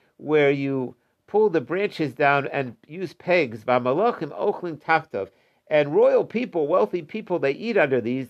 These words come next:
in the summertime. Umis Adenbo, and they, uh, celebrate under these trees, B'minei Simchas. They, they make like a garden with these trees overhead.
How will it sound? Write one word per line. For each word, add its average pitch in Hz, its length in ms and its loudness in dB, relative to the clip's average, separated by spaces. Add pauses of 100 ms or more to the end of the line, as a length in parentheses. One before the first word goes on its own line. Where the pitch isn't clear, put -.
in 143 160 -8
the 135 100 -6
summertime. 120 680 -4 (380)
Umis 165 340 -6
Adenbo, 147 720 2 (280)
and 175 240 2
they, 196 300 2
uh, 156 180 0
celebrate 165 720 2
under 196 260 2
these 185 260 -6
trees, 214 440 -4
B'minei 185 400 0
Simchas. - 560 -6 (320)
They, 202 240 0
they 202 240 2
make 226 220 -2
like 202 180 2
a 196 60 4
garden 185 460 4
with 156 160 0
these 175 280 -8
trees 185 480 -6
overhead. 127 560 2